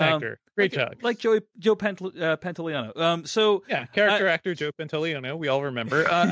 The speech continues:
Speaker 1: I, I will, uh, J-, Jeff, like, that scene happens in the middle of the movie. It's not exactly early. Like, I, I was clocking this. We, we, yeah, we spend forty-five minutes before we even get out of the Matrix.
Speaker 2: Yeah.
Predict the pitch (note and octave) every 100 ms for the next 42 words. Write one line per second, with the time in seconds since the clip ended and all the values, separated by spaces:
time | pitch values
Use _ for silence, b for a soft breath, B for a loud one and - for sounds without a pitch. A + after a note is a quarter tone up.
0 | G#3 A3+ C4+ D4 C#4 A#3 E3+ - F#3+ A3+
1 | A#3 D#3+ F3 F#3 E3 G#3 - - G#3+ A3
2 | E3 E3+ F#3 D3 D3+ C#3 C3 A#2+ A2+ A#2+
3 | _ _ _ D#3 D#3 G3+ F#3+ E3 D#3 -
4 | C3 B2+ A#2 A2+ B2+ E3+ G#3 G3 B3+ A#3
5 | G#3+ G#3 G3 D3 B2+ b b _ D#3+ G#3
6 | C4 C4 A#3 G3 A#3 D#3+ F#3 C4+ B3+ -
7 | A3+ F#3+ - F#3 F3+ E3 C#3+ B2+ C#3 B2
8 | A#2 - - _ D3 D#3+ F3+ E3 D#3 D#3
9 | C#3+ C#3+ - C3 C3+ C3 A#2+ A#2+ - C3
10 | B2 A2 - - - - - - A#2+